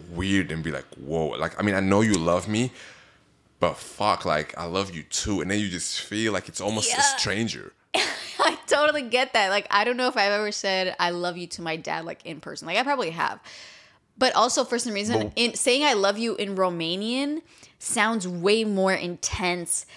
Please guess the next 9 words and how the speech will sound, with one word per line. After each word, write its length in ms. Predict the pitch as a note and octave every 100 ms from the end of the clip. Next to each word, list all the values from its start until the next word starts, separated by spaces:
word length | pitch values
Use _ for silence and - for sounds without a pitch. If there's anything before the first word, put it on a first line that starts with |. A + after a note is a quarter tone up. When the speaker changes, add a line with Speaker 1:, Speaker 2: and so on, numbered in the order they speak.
| - -
Speaker 2:
than 160 | F#3
saying 220 | F3 F#3 E3
"I 100 | F3+
love 320 | F3+ F3 E3
you" 160 | F#3
in 200 | F3 F3+
English. 520 | D3+ E3+ D#3 - - - -
Speaker 1:
Te 180 | A#2+ G2 G2
iubesc. 720 | G2+ F#2 D2+ B1+ - - -